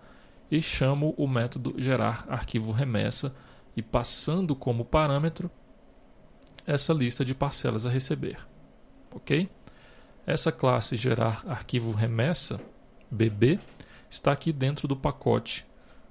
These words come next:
com ponto T dois T I R P ponto E D I ponto knab duzentos e quarenta ponto B B,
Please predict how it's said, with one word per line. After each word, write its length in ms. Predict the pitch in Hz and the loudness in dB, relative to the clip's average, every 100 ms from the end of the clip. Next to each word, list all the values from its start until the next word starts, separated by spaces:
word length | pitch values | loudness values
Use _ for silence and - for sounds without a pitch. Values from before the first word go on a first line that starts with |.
| - | -8
com 180 | - 175 | 0 0
ponto 280 | 180 135 - | 2 -2 0
T 120 | 139 | -2
dois 200 | 117 113 | 0 0
T 120 | - | 2
I 60 | 110 | 2
R 180 | 107 120 | 2 0
P 220 | - 131 | 2 0
ponto 320 | 135 123 - | 2 -2 2
E 60 | 117 | 2
D 160 | 120 | 4
I 120 | 123 151 | 2 2
ponto 260 | 139 131 | -2 -2
knab 480 | - 143 127 110 110 | -4 -2 0 0 -2
duzentos 300 | 107 104 110 | -4 -2 -2
e 40 | |
quarenta 420 | - 147 135 143 151 | 0 -2 0 -4 -6
ponto 440 | - 123 127 147 | 0 0 0 -4
B 160 | 139 156 | -2 -2
B, 240 | - 139 | -2 -6